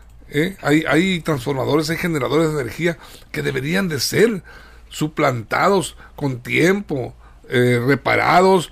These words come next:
o cambiados por nuevos. No vamos a decir que no hay dinero, porque yo estaba leyendo un boletín de la Comisión Federal de Electricidad, un boletín informativo, y la empresa se dice, eh, fuerte, ha recuperado fortaleza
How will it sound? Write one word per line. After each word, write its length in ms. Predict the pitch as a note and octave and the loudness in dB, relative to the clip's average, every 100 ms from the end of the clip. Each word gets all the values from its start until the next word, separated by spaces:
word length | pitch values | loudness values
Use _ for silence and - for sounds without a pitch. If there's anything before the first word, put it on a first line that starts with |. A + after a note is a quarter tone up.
| - | -2
o 200 | D3 D3+ | 0 2
cambiados 760 | D3+ C3 A2+ A#2 B2+ E3 E3 B2+ | 0 -2 -2 0 2 2 0 -2
por 220 | B2+ G#2 | -4 -4
nuevos. 560 | G#2 C#3+ E3+ C3+ - - - - - | -2 0 0 -2 -6 -16 -20 -20 -8
No 400 | C#3+ F3 A#3 A#3 | -2 2 4 4
vamos 280 | A3 G#3+ G#3 | 2 2 0
a 60 | |
decir 280 | F3 B2+ G3 | 0 -2 -4
que 100 | G3 | -2
no 80 | F#3 | -2
hay 60 | |
dinero, 340 | F#3+ D#3+ G3+ F#3 | 0 0 0 0
porque 280 | C#3+ C3+ C3 | -2 0 0
yo 100 | D3 | 2
estaba 260 | D#3+ E3+ | 2 2
leyendo 380 | D#3+ C3 D3 D#3 | 2 0 0 -2
un 140 | D#3 | -2
boletín 580 | D3+ C#3 B2 B2 C3+ C#3+ - - - - | -2 -2 -2 -4 -4 -4 -10 -20 -20 -20
de 220 | - B2 A#2 | -6 -2 0
la 100 | A#2 | -2
Comisión 600 | B2+ A#2 G2+ - B2+ C3+ | -4 -4 -6 -4 -4 -4
Federal 340 | C3+ A#2 A#2+ | -4 -2 -2
de 60 | C3+ | -2
Electricidad, 540 | B2+ - G#2 G#2+ G#2 C3 | -8 -8 -10 -6 -4 -4
un 220 | C#3+ A#2 | -6 -8
boletín 260 | A2+ B2 | -8 -4
informativo, 560 | B2 B2+ A#2 - C3 C#3+ - - - | -4 -4 -8 -4 -2 -2 -6 -20 -8
y 100 | C#3 | -4
la 100 | B2+ | -4
empresa 440 | A2 - B2+ D3+ | -4 -6 -6 -4
se 140 | D3+ C3 | -6 -6
dice, 360 | C#3+ C3 F3 - - - - - | -6 -6 -6 -8 -18 -20 -18 -6
eh, 280 | A#2+ A#2 A2 | -2 -2 -2
fuerte, 600 | - A#2+ F#3 F#3+ D#3 B2 - - - | -2 0 0 -2 -4 -6 -18 -20 -4
ha 140 | B2 | -4
recuperado 500 | C#3+ D#3 C3+ B2 D#3 | -2 -6 -4 0 0
fortaleza 720 | - D3+ - G#2+ C#3 C3+ F3 | 0 -4 -2 -2 -2 0 -2